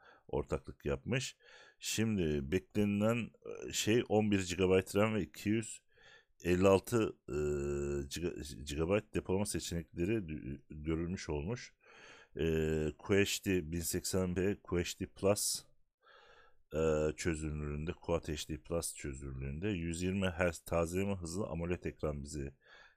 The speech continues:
bekliyormuş ama kamerayla ilgili bir şey yok, bilgi yok. Keşke kamerayla ilgili bilgi de olsaydı. Ocak ayının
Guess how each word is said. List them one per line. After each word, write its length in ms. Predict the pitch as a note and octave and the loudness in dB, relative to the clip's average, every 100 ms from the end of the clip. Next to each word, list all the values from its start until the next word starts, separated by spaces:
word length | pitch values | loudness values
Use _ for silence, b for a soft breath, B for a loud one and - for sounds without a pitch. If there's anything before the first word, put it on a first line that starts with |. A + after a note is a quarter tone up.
| _ | _
bekliyormuş 1040 | E2+ E2+ - G2 G2 G2 A#2+ A2+ - - - | -2 -2 -2 2 2 4 0 -2 -6 -8 -4
ama 280 | E2 F2 A2 | -2 0 -2
kamerayla 500 | - F2+ F#2 F2+ D#2 | -2 -2 2 2 2
ilgili 640 | D#2 G#2 D#2+ F2 B2 B2 - _ B B B B B - | 0 -2 0 0 2 0 -2 _ B B B B B -2
bir 180 | F#2+ A2+ - - - - - - - | 0 0 -2 -10 -12 -12 -12 -10 -6
şey 220 | - B2 | -4 0
yok, 460 | F2 - - - - | 0 -2 -8 -18 -6
bilgi 280 | E2 D2+ B2 | -4 -2 2
yok. 320 | E2+ - - - - - | 2 2 -12 -20 -20 -14
Keşke 340 | - D#2+ - - | -6 -6 -6 -8
kamerayla 380 | E2+ E2+ D#2 | -4 -2 -2
ilgili 320 | C#2 C2+ F2 G2 | -4 -4 -6 -6
bilgi 220 | C#2+ D2 | -8 -6
de 60 | |
olsaydı. 500 | C#2+ C2 - B1+ B1+ - _ _ B B B B B B | -6 -6 -6 -6 -8 -14 _ _ B B B B B B
Ocak 320 | G2+ A2+ C#3 | 2 4 4
ayının 300 | G#2 G2 B2 | 6 4 2